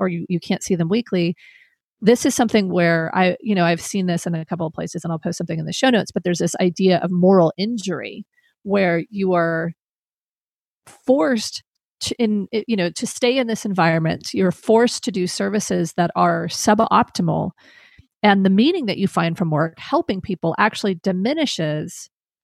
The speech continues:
because you've not been able to properly serve these clients. And so that can be a huge hit for folks who are already sacrificing themselves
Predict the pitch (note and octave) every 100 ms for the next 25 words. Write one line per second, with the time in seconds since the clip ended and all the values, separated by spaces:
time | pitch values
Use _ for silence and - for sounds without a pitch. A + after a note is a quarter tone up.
0 | _ _ G#3+ - - A3+ A#3 G3+ G3+ F#3+
1 | F3+ E3+ - F3 - F3+ F3 E3+ D#3 F3+
2 | A3+ - G3 F3+ E3+ E3 _ - F#3 F3+
3 | F#3+ F3 E3 - D#3+ D#3+ D#3 - B3+ B3
4 | F#3 - - - _ - - - G3 -
5 | G3 F3+ F3 - - G#3 F#3 F3 E3 -
6 | F3+ - A#3+ D#4+ - - E3+ E3 - G3+
7 | - F3 E3 - A#3+ F3+ E3+ A3 C4+ -
8 | D#3+ E3+ E3 D#3+ - F3+ E3 - G3 F3+
9 | E3 E3